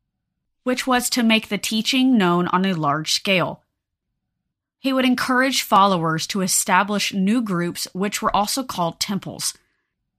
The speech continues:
Starting in nineteen seventy-six,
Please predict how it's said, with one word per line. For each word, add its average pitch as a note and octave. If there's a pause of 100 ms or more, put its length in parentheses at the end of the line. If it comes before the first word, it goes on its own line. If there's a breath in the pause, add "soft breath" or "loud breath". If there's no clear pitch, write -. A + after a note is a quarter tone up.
(760)
Starting D4
in D#4+
nineteen A3+
seventy-six, F3